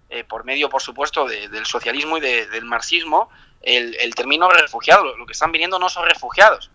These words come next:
O sea, si viene una persona que viene de un país que no tiene un, no tiene un conflicto, no está viniendo porque sea un refugiado, está viniendo porque quiere vivir mejor, porque sabe que en este país los, eh, políticos, eh, socialistas van a darle dinero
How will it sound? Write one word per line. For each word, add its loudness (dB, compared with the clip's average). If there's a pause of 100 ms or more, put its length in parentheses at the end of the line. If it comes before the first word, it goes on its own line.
O -20
sea, -10
si -14
viene -20
una -2
persona -2
que -8
viene -8
de -14
un -18
país -6
que -16
no -4
tiene -14
un, -16
no -10
tiene -6
un -12
conflicto, -4 (320)
no 4
está 2
viniendo -6
porque -12
sea -8
un -6
refugiado, 2
está -4
viniendo -2 (260)
porque -8
quiere 2
vivir -2
mejor, 4 (240)
porque -2
sabe 0
que -8
en -10
este -10
país -6 (100)
los, -16 (300)
eh, -10
políticos, -6 (240)
eh, -6
socialistas 2 (260)
van 6
a 2
darle 6
dinero -2